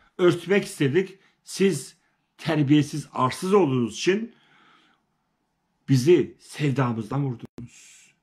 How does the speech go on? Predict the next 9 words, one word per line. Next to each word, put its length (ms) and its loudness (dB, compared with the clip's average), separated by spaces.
Bizi 420 0
aşkımızdan, 960 -2
sevgimizden, 1080 0
merhametimizden, 880 -2
şefkatimizden 960 0
vurdunuz. 720 -6
Zayıf 720 4
damarımızdan 680 2
vurdunuz. 680 -10